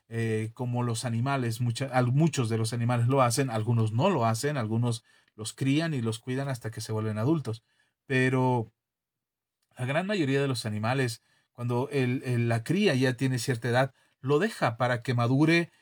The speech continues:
y forme su propio destino, eh, bueno, viva su propia,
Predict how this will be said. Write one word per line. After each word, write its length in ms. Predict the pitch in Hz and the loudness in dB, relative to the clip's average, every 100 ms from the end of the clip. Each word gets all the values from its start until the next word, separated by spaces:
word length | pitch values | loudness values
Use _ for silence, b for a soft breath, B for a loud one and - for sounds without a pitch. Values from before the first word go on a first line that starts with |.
| b | b
y 80 | 127 | -6
forme 320 | 131 147 147 | 0 2 2
su 160 | - 120 | -2 -4
propio 380 | 135 123 135 | -4 -4 -6
destino, 680 | 127 113 - 220 120 107 113 | -8 -6 -4 -2 -2 -4 -6
eh, 640 | 127 120 117 117 117 120 120 | -4 0 0 0 0 -2 -6
bueno, 300 | 123 151 113 | -6 -4 0
viva 380 | 123 185 120 123 | 0 2 0 0
su 160 | - | -4
propia, 500 | 113 120 117 120 113 | -6 -6 0 0 0